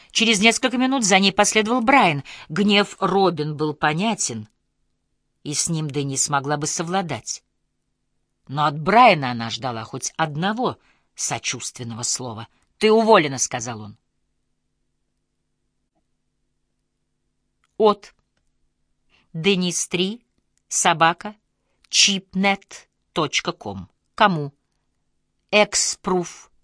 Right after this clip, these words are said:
собака гэддистфли точка ком. Тема. В следующий раз постарайся. Рада была повидать тебя в субботу.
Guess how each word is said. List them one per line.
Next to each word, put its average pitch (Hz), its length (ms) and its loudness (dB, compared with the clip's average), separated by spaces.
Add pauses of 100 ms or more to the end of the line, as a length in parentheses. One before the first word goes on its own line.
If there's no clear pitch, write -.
(240)
собака 165 680 2 (540)
гэддистфли 190 1300 0 (800)
точка 175 400 0
ком. 110 360 -10 (1700)
Тема. 170 420 2 (600)
В - 80 -6
следующий 175 360 0
раз 156 140 0
постарайся. - 680 -6 (920)
Рада 220 320 4
была 220 300 6
повидать 226 400 0
тебя 143 200 -6
в - 60 -8
субботу. 143 480 -8